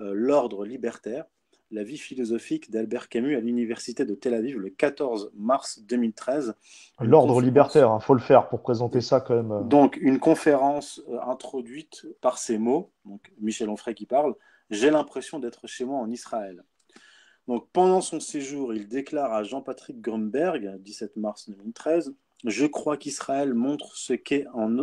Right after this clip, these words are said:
Speaker 1: un Occident découplé de l'Europe. Je suis un farouche défenseur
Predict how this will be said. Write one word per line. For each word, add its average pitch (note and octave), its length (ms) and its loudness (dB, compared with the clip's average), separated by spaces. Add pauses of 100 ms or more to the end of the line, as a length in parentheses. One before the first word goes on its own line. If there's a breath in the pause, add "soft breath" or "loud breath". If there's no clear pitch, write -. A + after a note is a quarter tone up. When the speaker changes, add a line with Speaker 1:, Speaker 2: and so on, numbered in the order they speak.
Speaker 1:
un A2 180 -2
Occident B2 640 -4 (280 soft breath)
découplé C#3+ 640 2
de A2+ 120 4
l'Europe. G2 440 0 (520 soft breath)
Je A#2 240 0
suis C3+ 320 -2
un A#2 80 2
farouche C3+ 460 -2
défenseur C3 640 -2